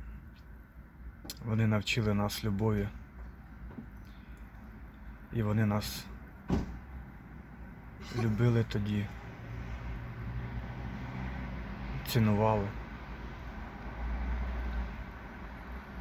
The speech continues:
А ми навіть того, я того не заслуговував.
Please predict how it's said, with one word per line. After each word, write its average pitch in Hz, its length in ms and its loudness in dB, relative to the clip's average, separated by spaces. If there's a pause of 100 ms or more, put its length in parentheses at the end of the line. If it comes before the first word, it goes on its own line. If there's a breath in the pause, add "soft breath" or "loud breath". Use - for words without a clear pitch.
(1300)
А 113 60 6
ми 117 160 10
навіть 110 360 8
того, 104 360 2 (400)
я 110 280 10 (280)
того 110 340 4 (1300)
не 117 160 12
заслуговував. 107 840 6